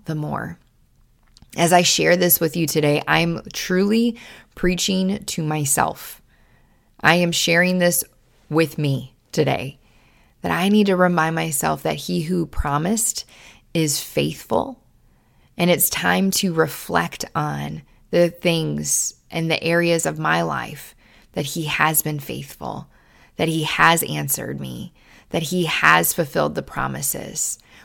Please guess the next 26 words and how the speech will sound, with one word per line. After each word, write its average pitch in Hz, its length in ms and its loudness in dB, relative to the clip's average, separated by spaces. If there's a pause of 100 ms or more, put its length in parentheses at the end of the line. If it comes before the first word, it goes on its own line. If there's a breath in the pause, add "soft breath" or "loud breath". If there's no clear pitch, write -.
Whether, 160 440 6
again, 156 280 2
it 160 40 0
was 151 180 2
like 151 200 -2
mascara, 147 960 -2 (600)
or 160 440 4 (380 loud breath)
there 165 120 6
were 160 80 8
serious 165 480 2
things, 160 380 0
serious 151 440 0
sicknesses 156 760 2
that 151 280 4
my 147 160 0
f-, - 160 -12 (300)
family 165 300 0
members 156 400 2
and 151 100 -6
close 151 240 -2
friends 160 320 0
have 160 100 0
faced, 156 380 -2
and 156 80 -6
that - 160 -6
God, 151 380 0